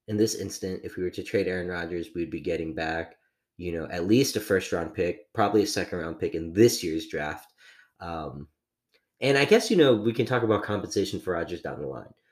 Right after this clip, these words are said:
But if this is the case, the Green Bay Packers might have to rework some of their salary cap, because now they'll be <laughs> moving towards a young team, meaning that players that might be more on the fringe of getting older might actually not get that extension.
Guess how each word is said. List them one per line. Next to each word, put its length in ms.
But 160
if 140
this 180
is 140
the 80
case, 580
the 180
Green 300
Bay 100
Packers 380
might 160
have 160
to 120
rework 400
some 300
of 80
their 240
salary 460
cap, 280
because 300
now 480
they'll 160
be 240
<laughs> 40
moving 280
towards 300
a 40
young 280
team, 240
meaning 360
that 340
players 320
that 220
might 340
be 100
more 220
on 120
the 80
fringe 600
of 240
getting 280
older 540
might 300
actually 280
not 220
get 160
that 140
extension. 600